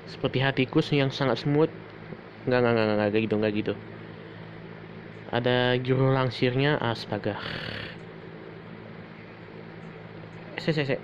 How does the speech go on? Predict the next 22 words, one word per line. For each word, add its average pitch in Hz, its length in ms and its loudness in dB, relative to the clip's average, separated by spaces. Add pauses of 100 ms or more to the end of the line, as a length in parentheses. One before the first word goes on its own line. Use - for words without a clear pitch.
(120)
sebentar. 110 760 2 (3500)
Oke, 139 640 2 (320)
seperti - 480 -2 (400)
ini 147 180 4
ya 151 140 4
juru 127 320 6
langsirnya. 123 560 2 (760)
Juru 151 240 8
langsirnya 160 420 4
sedang 147 300 4
ngancuk, 156 340 4 (460)
masih 147 240 2
udah 151 180 6
ngantuk 160 400 2
ya. 135 200 2 (1600)
Habis 127 220 0
ngapain 139 360 2
tuh? 117 160 2
Belum 131 240 4
ngopi 143 240 4
si 127 140 2
Bamba-, 117 340 2